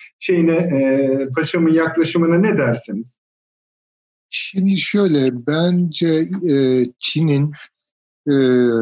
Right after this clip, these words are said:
Speaker 2: karayolu projesinden vazgeçmesi pek de mümkün değil. Çünkü, e, deniz yolu,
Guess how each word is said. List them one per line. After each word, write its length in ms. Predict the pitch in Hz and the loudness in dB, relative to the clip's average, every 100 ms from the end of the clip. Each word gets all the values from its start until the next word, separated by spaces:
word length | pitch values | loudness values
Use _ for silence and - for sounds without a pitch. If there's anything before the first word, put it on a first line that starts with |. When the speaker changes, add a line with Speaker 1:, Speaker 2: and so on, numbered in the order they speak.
| 113 117 113 _ | 0 -4 -8 _
Speaker 2:
karayolu 720 | - 131 175 190 131 110 107 - | -6 -2 2 2 2 0 -2 -6
projesinden 880 | - 123 113 120 117 127 123 123 117 | -2 0 0 -2 -2 -2 0 0 0
vazgeçmesi 1120 | 123 131 - 117 110 110 113 - 151 180 165 - 151 - | 0 -2 -2 -2 -2 -4 -4 -4 0 0 -2 -8 -12 -8
pek 200 | 151 - | -6 -2
de 60 | |
mümkün 480 | 135 123 110 160 143 | 0 0 -2 -2 0
değil. 240 | 120 117 143 - | 2 0 -2 -6
Çünkü, 640 | 139 143 - 123 123 123 _ _ _ _ _ _ 135 | -4 -4 -2 0 0 -4 _ _ _ _ _ _ 0
e, 60 | 127 120 117 113 113 107 104 104 107 - 104 | 2 2 2 2 2 0 0 -2 -4 -8 -2
deniz 420 | 120 165 185 143 | 2 2 2 2
yolu, 500 | 135 123 120 107 - | 2 2 2 0 -2